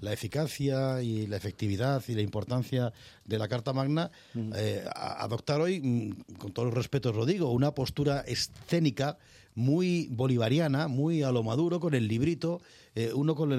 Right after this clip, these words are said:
Speaker 1: la Constitución bolivariana y el otro con la, con la española, pero claro,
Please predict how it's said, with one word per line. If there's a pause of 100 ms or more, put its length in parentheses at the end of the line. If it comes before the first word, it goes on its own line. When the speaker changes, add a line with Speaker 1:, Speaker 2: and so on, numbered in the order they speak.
(120)
Speaker 1:
la
Constitución
bolivariana
y
el
otro
con
la,
con
la
española,
pero
claro,